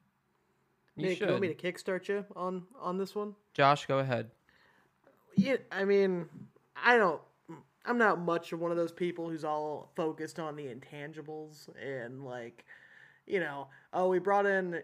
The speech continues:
Speaker 2: you know, we're gonna sign Johnny Gomes 'cause he's good for morale and that's gonna improve our roster." But part of me is like, I don't think it can be understated that it's, you know, kind of a big deal that all the, all those guys are back,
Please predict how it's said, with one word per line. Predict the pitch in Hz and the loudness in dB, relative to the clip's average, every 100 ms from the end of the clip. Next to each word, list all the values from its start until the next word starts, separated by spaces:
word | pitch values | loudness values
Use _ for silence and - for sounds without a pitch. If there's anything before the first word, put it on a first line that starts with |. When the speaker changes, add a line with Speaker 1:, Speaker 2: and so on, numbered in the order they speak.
| - | -8
Speaker 2:
you | 170 | -6
know, | 147 | -2
we're | 156 | -2
gonna | 190 180 | -2 -2
sign | 190 185 175 | -2 -2 -2
Johnny | 165 160 147 | -2 -4 -6
Gomes | 147 151 143 139 | -8 -8 -10 -12
'cause | 139 | -16
he's | 147 135 | -16 -10
good | 156 139 | -8 -8
for | 139 | -10
morale | 123 113 123 113 101 | -12 -10 -8 -8 -10
and | 107 | -14
that's | 104 - | -16 -16
gonna | 110 | -16
improve | 90 113 120 | -16 -18 -16
our | 90 85 | -12 -12
roster." | 90 101 - 92 107 135 _ _ | -12 -14 -16 -16 -16 -16 _ _
But | 311 285 | -4 -2
part | 277 320 | -2 -2
of | 320 | -2
me | 294 | -4
is | 214 | -2
like, | 233 208 - - _ _ _ - | 2 0 0 -14 _ _ _ -4
I | |
don't | 381 415 | -2 -2
think | 359 | -2
it | 302 | -2
can | 240 208 | -2 0
be | 202 180 - - _ _ _ _ - | 0 -2 -4 -12 _ _ _ _ -10
understated | 160 185 190 185 - 185 190 190 180 | -6 0 0 0 -4 -2 0 -2 -2
that | 170 165 | -6 -4
it's, | 165 - - - - _ _ _ _ _ _ | -6 -8 -18 -18 -20 _ _ _ _ _ _
you | - 165 | -8 -6
know, | 139 143 143 _ | -4 -6 -12 _
kind | - 135 143 | -12 -8 -6
of | 151 | -6
a | 156 | -6
big | 160 156 | -8 -8
deal | 160 165 165 | -6 -6 -4
that | 156 | -6
all | 160 | -6
the, | 160 120 - | -8 -12 -12
all | 160 | -10
those | 160 160 | -10 -6
guys | 160 165 | -6 -6
are | 165 | -8
back, | 165 160 170 | -6 -6 -6